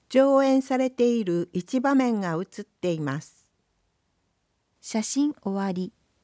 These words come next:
Speaker 2: 海外協力隊の宮村さんが活動報告。二月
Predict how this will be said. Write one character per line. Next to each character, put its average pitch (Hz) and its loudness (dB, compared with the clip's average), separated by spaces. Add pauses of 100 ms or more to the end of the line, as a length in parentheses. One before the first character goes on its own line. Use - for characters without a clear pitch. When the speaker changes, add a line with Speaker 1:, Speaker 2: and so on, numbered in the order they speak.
(1160)
Speaker 2:
海 320 -2
外 220 0 (120)
協 277 0
力 339 -4
隊 277 0
の 254 2 (220)
宮 214 4
村 311 -2
さ 277 -2
ん 262 2
が 233 0 (160)
活 214 -6
動 311 2
報 302 0
告。 - -8 (880)
二 294 2
月 233 -4